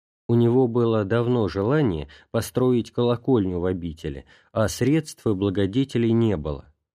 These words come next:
Тогда он решил: «Пойду сейчас в ближайшую деревню и у первого младенца спрошу, строить колокольню или не надо». Идет, проходит около версты и видит, что идет женщина с маленькой девочкой.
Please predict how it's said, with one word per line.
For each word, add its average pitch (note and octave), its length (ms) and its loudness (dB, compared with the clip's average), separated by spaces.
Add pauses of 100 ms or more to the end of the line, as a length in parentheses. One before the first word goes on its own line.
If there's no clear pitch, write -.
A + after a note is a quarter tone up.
(120)
Тогда B2+ 300 2
он E3 160 4
решил: F2 480 -4 (280)
«Пойду B2 340 2
сейчас A2+ 460 -2
в F2+ 80 -6
ближайшую G#2+ 720 0
деревню G2 600 0 (220)
и A2+ 60 0
у A#2+ 160 4
первого C3 420 2
младенца G#2 640 0
спрошу, A2+ 600 -4 (200)
строить C#3+ 520 2
колокольню G2 640 0
или B2+ 140 2
не A2 180 2
надо». D#2 400 -4 (1040)
Идет, A2 460 -2
проходит A2+ 600 0
около F#2+ 340 -2
версты F#2 600 -4 (240)
и A#2+ 100 2
видит, D3 300 0
что A2+ 280 0
идет B2+ 200 0
женщина G#2 540 0
с - 100 -14
маленькой G2 440 -2
девочкой. E2+ 640 -6